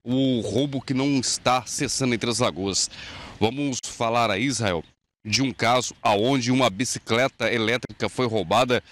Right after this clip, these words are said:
de um jovem. Ele que estava na rua Olívia Garcia Dias quando acabou sendo rendido por um homem que, armado, teria o abordado, anunciado o assalto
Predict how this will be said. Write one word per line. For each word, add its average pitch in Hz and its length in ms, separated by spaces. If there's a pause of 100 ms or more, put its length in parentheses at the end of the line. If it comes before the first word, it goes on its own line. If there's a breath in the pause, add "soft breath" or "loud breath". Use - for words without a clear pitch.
(280 loud breath)
de 117 160
um 147 140
jovem. 104 420 (720)
Ele 117 200
que 139 120
estava 131 340
na 123 160
rua 113 540
Olívia 123 580
Garcia 110 380
Dias 117 320
quando 127 440
acabou 123 520
sendo 127 680
rendido 120 560
por 131 240
um 101 160
homem 147 280 (360 loud breath)
que, 143 280
armado, 147 680 (360)
teria 131 640
o 135 120
abordado, 127 720
anunciado 123 760
o 110 60
assalto 135 640